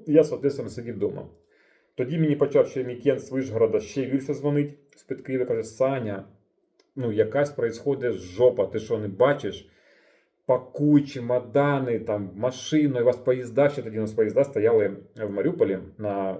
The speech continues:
Ж Д вокзалі, стояли поїзда на, на, на евакуацію. Тобто людей, хто бажав, могли загрузитися, були б, є потяги, я знав, що можна було уїхати. Але так подавала місцева брад-, в-, наша, е, влада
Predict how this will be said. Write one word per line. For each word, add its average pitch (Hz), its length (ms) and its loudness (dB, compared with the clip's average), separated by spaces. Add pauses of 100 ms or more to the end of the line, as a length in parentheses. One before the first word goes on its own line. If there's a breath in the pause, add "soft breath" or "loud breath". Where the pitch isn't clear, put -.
Ж 101 120 -8
Д 104 80 2
вокзалі, 107 380 2 (960)
стояли 117 320 2
поїзда 113 320 2
на, 117 240 2
на, 117 140 -4
на 123 140 0
евакуацію. 104 720 0 (160)
Тобто 110 320 0
людей, 190 280 0
хто 135 200 -2
бажав, 156 400 4
могли 135 260 -2
загрузитися, 123 680 -6
були 110 240 -2
б, 156 120 -8
є 117 100 0
потяги, 143 400 2
я 120 100 2
знав, 120 220 -4
що 120 220 0 (420 loud breath)
можна 120 260 -2
було 123 240 0
уїхати. 107 440 -6 (100)
Але 208 380 4 (760 loud breath)
так 165 180 2
подавала 160 400 4
місцева 160 360 0
брад-, 156 600 2
в-, 135 340 0
наша, 135 540 4
е, 117 140 6
влада 135 540 4